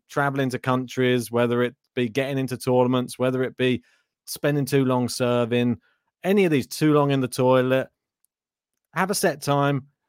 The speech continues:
And then if you take too long, if say like you, if you go over the time limit, you lose a point.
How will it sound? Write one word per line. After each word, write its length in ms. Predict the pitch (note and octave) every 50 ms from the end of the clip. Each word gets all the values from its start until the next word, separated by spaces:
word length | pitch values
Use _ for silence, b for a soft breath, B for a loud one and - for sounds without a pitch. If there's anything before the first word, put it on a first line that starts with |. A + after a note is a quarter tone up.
| -
And 180 | A#2 B2+ C3+ C#3
then 260 | C#3 C#3 C#3 C3+ B2+ _ _ _ - -
if 200 | D#3+ D3 - D3+
you 60 | C#3+
take 260 | - F3+ F3 E3 D#3
too 180 | - - D3+ C#3+
long, 460 | C3 C3+ C3 C3+ C3+ C3+ C3+ B2 _ _ _ _ -
if 180 | C3+ C3+ - -
say 200 | - - D#3+ D#3+
like 180 | D#3 D3 C3 C#3+
you, 140 | D3 D3 D3+
if 180 | F3 F3 - F#3
you 60 | E3
go 140 | - F#3 F#3+
over 100 | G3 F3+
the 80 | E3 C#3
time 260 | - E3+ E3 D#3+ D#3+
limit, 200 | D#3+ D#3+ D#3 B2
you 80 | C3+ C3
lose 220 | C3+ C#3 C3+ A#2
a 60 | A2 G#2
point. 360 | - A2 G#2+ G2 F2+ F#2+